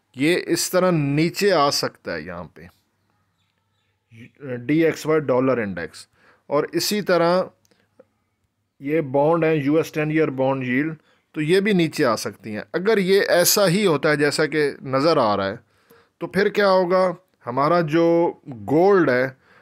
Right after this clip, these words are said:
वो इस लेवल तक चला जाएगा, दो हज़ार पैंसठ के करीब करीब, दो हज़ार साठ तक।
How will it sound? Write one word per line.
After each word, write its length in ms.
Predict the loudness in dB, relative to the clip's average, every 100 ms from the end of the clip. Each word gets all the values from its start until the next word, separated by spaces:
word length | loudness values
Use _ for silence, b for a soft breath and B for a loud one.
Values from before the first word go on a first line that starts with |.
| b
वो 180 | -2 0
इस 220 | 0 0 0
लेवल 300 | 2 2 0
तक 180 | -4 -6
चला 280 | -8 -8
जाएगा, 440 | -8 -8 -8 -14 -18 _ _ _ _ _ _ _ _ _ _ -6
दो 240 | 0 2
हज़ार 240 | 2 0 0
पैंसठ 420 | -4 -2 -4 -6
के 140 | -12
करीब 320 | -12 -10 -10 -12
करीब, 240 | -16 -16 -20 _
दो 160 | -2 0
हज़ार 180 | 2 0
साठ 380 | 0 0 0 -2
तक। 200 | -8 -14